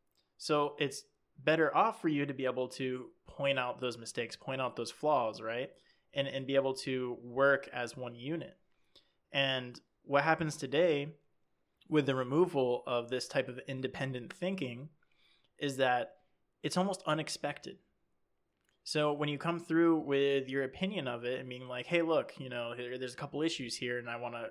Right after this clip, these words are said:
kind of talk about those with you," um, there's very specific ways you have to do that to not come off as lazy.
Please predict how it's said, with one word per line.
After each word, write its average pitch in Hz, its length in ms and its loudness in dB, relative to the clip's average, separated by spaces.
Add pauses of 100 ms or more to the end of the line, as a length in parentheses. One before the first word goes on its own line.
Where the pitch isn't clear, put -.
kind 131 160 -8
of 120 60 -10
talk 165 200 4
about 123 260 -2
those 113 180 -6
with 117 140 -8
you," 113 180 -8 (640)
um, 127 420 -2 (720)
there's 147 180 2
very 175 220 4
specific 151 440 -2
ways 143 220 0
you 131 80 -2
have 120 120 -4
to 117 80 -10
do 143 260 4
that 117 380 -2 (140)
to - 120 -6
not 135 240 2
come 139 160 -2
off 123 340 0
as 113 560 -4
lazy. 185 480 -4